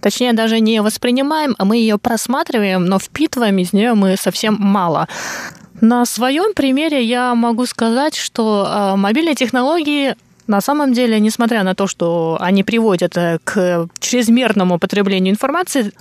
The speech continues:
они мне помогают не только быть в курсе событий, а, но и, возможно, читать больше,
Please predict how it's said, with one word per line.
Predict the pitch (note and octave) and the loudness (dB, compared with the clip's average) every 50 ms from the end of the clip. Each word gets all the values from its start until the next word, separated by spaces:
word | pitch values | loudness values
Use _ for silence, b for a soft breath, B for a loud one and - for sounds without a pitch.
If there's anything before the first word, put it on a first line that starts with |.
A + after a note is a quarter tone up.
| B B B | B B B
они | - G#3 A3 A3 A3 A3+ C#4 D#4+ E4 | -4 -2 0 0 2 2 2 0 0
мне | D4 B3+ C4+ C#4+ D4 C#4+ A#3 - - | 0 0 -2 -2 -2 -4 -6 -6 -4
помогают | - A3+ A#3 A#3+ B3 B3 C#4+ D4 C#4 G#3 - | -4 -2 0 0 0 0 -2 -2 -2 -2 0
не | A3 A3 B3 C4+ | 0 0 0 2
только | - E4 D#4 - - G#3 | 0 -2 -2 0 0 0
быть | G3 B3 C4 A3 - - | 0 0 -2 -2 -4 -10
в | - - | -8 -2
курсе | - B3+ A#3 - - - - G#3 G3 G3 | -2 -2 -2 -2 -4 -4 -2 -2 -2 -2
событий, | - - G#3+ G3+ G3+ C4+ D#4+ F#4+ - - - A3+ G#3+ G3+ F#3 F3 B B B B B B B B | -2 -2 -2 -2 0 0 -2 -2 -4 -4 -4 -2 0 0 -2 -2 B B B B B B B B
а, | F3+ F#3 F#3+ F#3 | -2 0 0 0
но | F#3 G3 A#3 C#4 D4 | 2 2 2 0 0
и, | - - A3+ A#3 B3+ A#3+ | -2 -2 -2 -2 0 0
возможно, | G#3 F#3+ F#3+ G3+ A3 B3+ C4+ A#3+ A#3+ G#3+ | 0 0 0 0 0 0 0 0 -2 -2
читать | - - - - - A3+ G#3 F#3+ | -2 -4 -8 -4 -2 -2 -2 -2
больше, | F3 G3 A3+ C4+ D4+ D4 - - A3+ G#3 | -2 0 0 0 0 -2 -2 -2 -4 -4